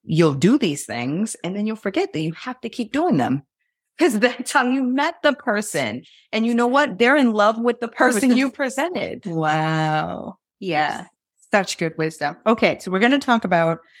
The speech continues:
Speaker 2: the podcast is called Permission to Be Wealthy. And one of the things, I'll just be honest, and you know my goddesses that are listening, I keep it real. And one of the things that I think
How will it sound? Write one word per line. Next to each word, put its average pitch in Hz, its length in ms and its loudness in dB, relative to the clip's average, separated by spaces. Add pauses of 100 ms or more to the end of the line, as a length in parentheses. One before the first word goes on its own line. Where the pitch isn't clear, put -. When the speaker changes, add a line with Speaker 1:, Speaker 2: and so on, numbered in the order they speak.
(240)
Speaker 2:
the 202 60 -4
podcast 240 500 2
is 202 100 -2
called 190 260 2
Permission 180 560 0
to - 120 -10
Be 151 120 -8
Wealthy. - 580 -10 (360)
And 170 180 2
one 196 160 4
of 226 80 2
the 240 80 0
things, 233 440 2
I'll 170 180 2
just 175 200 -8
be 175 140 -8
honest, 165 460 2
and 170 100 -4
you 170 80 -4
know 175 140 0
my 196 140 2
goddesses 170 560 0
that 180 120 -2
are 180 80 2
listening, 160 640 0
I 160 120 0
keep 180 300 -6
it 190 100 2
real. 160 540 -2 (280)
And 185 160 0
one 202 160 4
of 247 60 0
the 262 100 -2
things 214 360 0
that 165 380 2 (840)
I 190 80 -6
think 202 400 -2